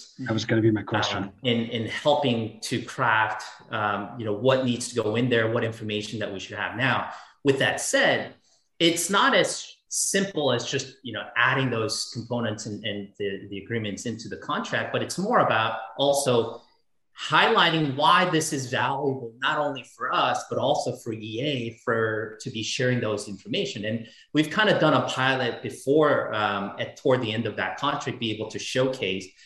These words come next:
Speaker 2: the value that we could bring to E A by having access to these informations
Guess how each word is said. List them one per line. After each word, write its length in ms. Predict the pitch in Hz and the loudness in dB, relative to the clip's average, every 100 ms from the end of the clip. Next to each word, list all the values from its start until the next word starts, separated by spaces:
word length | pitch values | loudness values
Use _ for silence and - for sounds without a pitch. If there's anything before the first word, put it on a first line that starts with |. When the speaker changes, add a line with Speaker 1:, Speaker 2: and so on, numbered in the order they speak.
| - _ _ | -20 _ _
Speaker 2:
the 180 | 123 110 | -8 -4
value 500 | 113 123 143 180 165 139 | 2 4 6 6 6 4
that 200 | 123 131 | 2 4
we 100 | 135 | 2
could 260 | 135 - | 2 -2
bring 320 | 117 131 123 | 0 2 2
to 360 | 117 - 151 165 | 0 0 0 0
E 220 | 131 123 135 | 0 2 2
A 320 | 131 104 104 | 2 0 -4
by 180 | 120 107 | -4 -4
having 560 | - - 131 123 120 - | -4 2 2 2 -2 0
access 580 | 113 120 - 117 - - | 0 0 -2 -4 -6 -6
to 200 | 135 139 | -2 0
these 240 | 123 117 110 | 0 -2 -4
informations 920 | 104 101 104 214 247 - 107 113 | -6 -4 0 2 2 0 -6 -8